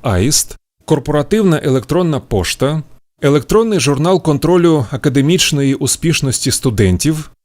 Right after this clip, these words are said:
електронний репозитарій та каталог науково-технічної бібліотеки. На сьогодні усі користувачі локальної мережі університету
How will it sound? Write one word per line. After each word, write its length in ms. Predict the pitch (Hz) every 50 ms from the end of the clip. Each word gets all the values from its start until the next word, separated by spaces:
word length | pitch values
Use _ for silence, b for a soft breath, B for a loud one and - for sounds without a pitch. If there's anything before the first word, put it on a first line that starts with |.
| _ _ _
електронний 800 | 160 135 143 147 135 - - 170 165 151 139 127 120 113 113 123
репозитарій 840 | 120 120 120 131 120 104 131 131 - 208 214 208 214 202 190 170 - b b b b - -
та 120 | 196 208
каталог 580 | 208 190 160 - 131 123 135 180 185 - - -
науково-технічної 1400 | 139 127 127 123 101 - - 202 196 196 180 - 143 - - - 123 139 143 - - 143 139 139 135 131 127 123
бібліотеки. 840 | 123 110 131 117 113 117 113 107 - - 92 80 - - 85 78 - - - - B B B B B B B B
На 220 | 131 120 123 123
сьогодні 680 | - - 131 120 123 185 202 170 143 113 95 82 80 - - -
усі 340 | 135 131 - - - 165
користувачі 840 | - - 120 110 107 - - - 107 113 104 - - 135 127 120 - -
локальної 760 | 113 120 123 - - - 123 110 98 95 92 90 87 87 90 92
мережі 440 | 110 104 107 110 110 101 - 120 117
університету 920 | - 120 110 110 101 107 - - 117 - - 208 202 - 107 87 80 78